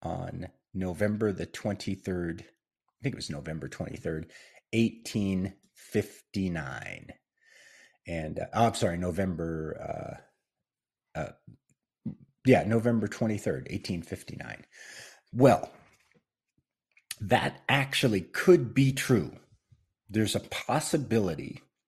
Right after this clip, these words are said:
you know, of, of the hundreds of days, uh, probably thousands of days you know, around when Billy could have been born. That could have been one of them.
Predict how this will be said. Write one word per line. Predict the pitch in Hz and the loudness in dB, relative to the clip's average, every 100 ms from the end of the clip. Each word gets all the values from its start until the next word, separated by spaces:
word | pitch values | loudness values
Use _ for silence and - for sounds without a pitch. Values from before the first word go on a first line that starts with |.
| _ - | _ 0
you | 131 | 0
know, | 92 - | 0 -2
of, | 85 92 - - - | -6 -8 -14 -18 -6
of | 104 87 | -6 -2
the | 98 | -2
hundreds | - - 127 123 123 117 110 | -2 0 2 4 2 0 -2
of | 104 87 | -2 -2
days, | 101 95 87 87 95 - - _ _ - _ 90 | 0 2 2 -2 -4 -10 -14 _ _ -20 _ -8
uh, | 85 | -8
probably | - 185 190 | 0 2 2
thousands | - - 101 107 104 98 82 | -2 0 2 4 2 0 -2
of | 73 | -6
days | - 82 80 82 - - _ - - | -4 -4 -4 -6 -10 -14 _ -20 -4
you | 110 | 0
know, | 95 - | 0 -2
around | 92 95 95 95 90 | -2 0 2 2 0
when | 85 82 | -2 -4
Billy | 80 90 85 80 | -2 -2 -2 -6
could | - 104 | -4 -4
have | 85 | -2
been | 90 76 | -4 -2
born. | 90 87 - | -2 -2 0
That | 110 - | -2 -2
could | - 127 | 0 0
have | 107 | 0
been | 107 92 | -2 0
one | 87 82 | -2 -4
of | 67 | -8
them. | - - | -12 -14